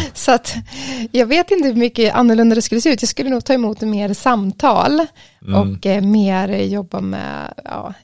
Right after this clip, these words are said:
Speaker 1: inre helande själavårdsfrågor. Sådär, så mycket jag ville, typ.
Speaker 2: Mindre scheman och mera människor.
Speaker 1: Ja, men precis, det skulle jag nog spontant göra om jag inte behövde jobba.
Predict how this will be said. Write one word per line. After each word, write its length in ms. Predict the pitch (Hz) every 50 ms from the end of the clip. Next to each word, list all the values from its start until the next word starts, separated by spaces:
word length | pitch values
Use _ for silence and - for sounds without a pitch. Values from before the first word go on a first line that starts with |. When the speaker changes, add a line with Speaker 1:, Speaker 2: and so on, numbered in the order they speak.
| _ _ _ _
Speaker 1:
inre 340 | - 220 220 202 202 - 202
helande 440 | 185 196 202 196 190 190 190 190 196
själavårdsfrågor. 1400 | - - 190 190 190 196 185 185 - - - - - - 233 247 247 240 208 185 170 - 170 170 175 - 196 - - - - - - _ _ -
Sådär, 480 | - - 208 196 175 - 131 - 180 - - _ _ _ _ _ _ _ _ -
så 140 | - - 190
mycket 220 | 180 180 - -
jag 80 | 156 -
ville, 320 | - 160 156 - - 190 - - - - -
typ. 100 | - 113
Speaker 2:
Mindre 360 | 120 123 120 110 104 98 95
scheman 440 | - - 101 90 87 90 92 95 92
och 80 | 90
mera 260 | 87 87 87 87 87
människor. 460 | 85 82 85 85 90 95 - - - -
Speaker 1:
Ja, 240 | 190 226 285 320 359
men 140 | 370 370 349
precis, 360 | - 381 359 - 320 233 -
det 100 | - 247
skulle 280 | - - - 240 202 190
jag 100 | 185 170
nog 320 | 165 175 175 - - 202 190
spontant 520 | - - 202 196 196 226 214 190 180 175
göra 280 | - - - - - -
om 140 | 180 - -
jag 400 | - - - - - - 196 175 - - - - _ _ _ -
inte 380 | - 185 202 156 - - - -
behövde 300 | - - - - - -
jobba. 220 | - - - 208